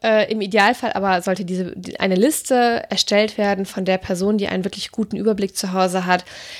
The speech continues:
äh, über alle Tätigkeiten, die im Alltag anfallen. Was muss alles erledigt werden in eurem Familienalltag, im Haushalt?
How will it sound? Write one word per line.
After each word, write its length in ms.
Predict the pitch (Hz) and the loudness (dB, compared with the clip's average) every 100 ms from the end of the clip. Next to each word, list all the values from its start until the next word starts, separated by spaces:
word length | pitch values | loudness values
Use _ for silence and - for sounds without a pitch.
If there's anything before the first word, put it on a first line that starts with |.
| - _ _ _ | -18 _ _ _
äh, 240 | 208 190 | 6 6
über 300 | 185 180 196 | 4 2 2
alle 260 | 214 269 294 | 2 2 0
Tätigkeiten, 1120 | - - 226 233 294 - - 226 214 214 220 | -2 4 4 4 0 -2 -4 0 0 0 -4
die 120 | 196 | -2
im 100 | 185 | 0
Alltag 460 | 190 - 185 190 - | 0 0 -2 -8 -6
anfallen. 640 | 175 165 - 156 147 - - | -8 -8 -10 -8 -8 -12 -10
Was 460 | 180 202 269 - | 0 0 0 -2
muss 320 | 220 240 277 | 2 2 2
alles 480 | - - 196 202 - - | -2 -2 0 -2 -6 -2
erledigt 560 | 190 196 226 240 - - | 2 4 2 -2 -4 -2
werden 420 | 196 196 196 - | 2 2 0 -6
in 200 | - 214 | 0 0
eurem 440 | - 175 175 185 185 | 0 -4 -2 -4 -4
Familienalltag, 960 | - 170 180 170 - 160 - 180 - - | -6 -2 -2 -2 -4 -8 -8 -12 -14 -6
im 200 | 202 - | -6 2
Haushalt? 640 | 185 175 - - - - | 2 2 -6 -8 -10 -16